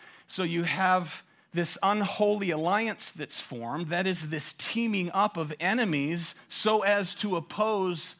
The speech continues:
their greatest enemy, Jesus. This is what we've seen the last few weeks. Now, the Pharisees and Herodians, they tried to trap him with a vexing political question. You see that in verse fourteen.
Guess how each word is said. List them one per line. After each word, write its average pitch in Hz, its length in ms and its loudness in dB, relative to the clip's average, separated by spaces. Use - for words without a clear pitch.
their 170 180 0
greatest 180 480 0
enemy, 147 480 -2
Jesus. 120 480 -4
This 127 100 -12
is 127 80 -10
what 139 160 0
we've 131 160 -4
seen 143 320 0
the 127 60 -2
last 131 500 -4
few 113 300 -10
weeks. 160 400 0
Now, 143 180 2
the 135 120 -6
Pharisees 190 580 2
and 156 120 -2
Herodians, 170 640 2
they 160 140 -2
tried 165 300 0
to 135 80 -12
trap 165 380 2
him 165 160 -2
with 139 140 -6
a 123 60 -6
vexing 143 500 -2
political 156 520 -4
question. 156 500 -4
You 143 80 -4
see 151 220 -4
that 147 180 2
in 139 100 -4
verse 127 220 -10
fourteen. 127 640 -6